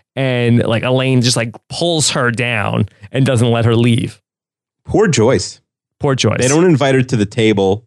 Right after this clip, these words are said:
Speaker 2: I mean, did that actually happen? 'Cause it's in the deleted scene. So is that canon? They
Speaker 1: Boy.
Speaker 2: don't invite her to the table in Monks, and now, uh, now she's getting, Elaine's beating her up.
Speaker 1: Yeah, I think it's canon if it's in the deleted scenes.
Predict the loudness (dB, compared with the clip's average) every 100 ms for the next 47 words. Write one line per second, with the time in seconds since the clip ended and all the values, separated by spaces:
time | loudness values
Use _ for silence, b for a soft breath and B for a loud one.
0 | _ -2 0 2 2 0 0 0 0 0
1 | -2 -2 -2 -4 -2 -2 -2 -6 -8 -12
2 | -10 -10 -10 -14 -16 -16 _ -10 -4 -4
3 | -4 -4 0 -2 -4 _ _ _ B B
4 | B B -4 -2 2 2 2 2 0 -2
5 | -2 0 0 2 2 2 2 0 0 0
6 | 0 2 2 4 4 2 2 0 -2 -2
7 | -2 -2 -4 0 0 2 2 2 2 -2
8 | -4 _ _ -4 -4 -4 -4 -2 0 -2
9 | -4 -4 -2 0 2 2 0 -2 0 2
10 | 2 2 0 -2 -4 -4 -4 -8